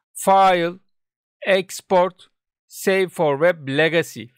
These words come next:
File, Export, Save for Web, Legacy seçeneğine geliyorsunuz. Burada orijinal boyutunu görebilirsiniz. Genelde standart boyutlar olabiliyor. Mesela uzun kenarı iki bin piksel olsun denmiş olabilir. Dendiyse bunu yapın, denmediyse kesinlikle yapmayın.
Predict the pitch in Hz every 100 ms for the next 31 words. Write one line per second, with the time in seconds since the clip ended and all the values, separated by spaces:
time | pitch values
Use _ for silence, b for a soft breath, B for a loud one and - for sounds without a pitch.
0 | - 175 160 135 110 - 160 139 - 156
1 | 151 170 160 - 143 127 123 127 127 147
2 | 139 - 151 139 135 120 107 107 151 175
3 | 170 160 165 165 - _ _ _ 214 196
4 | 220 190 190 175 202 196 180 185 190 196
5 | 190 160 160 170 180 190 - 156 160 156
6 | 147 160 165 170 - - 165 170 170 170
7 | 160 160 170 - 175 - 160 160 160 165
8 | 151 160 - _ _ _ - - 156 156
9 | 180 165 175 170 147 156 170 165 185 170
10 | 170 - - - 160 147 139 165 151 143
11 | 143 165 - 160 147 143 147 131 127 120
12 | 123 127 139 131 117 117 120 113 123 120
13 | 117 110 110 - 113 123 120 110 - 120
14 | 147 - 151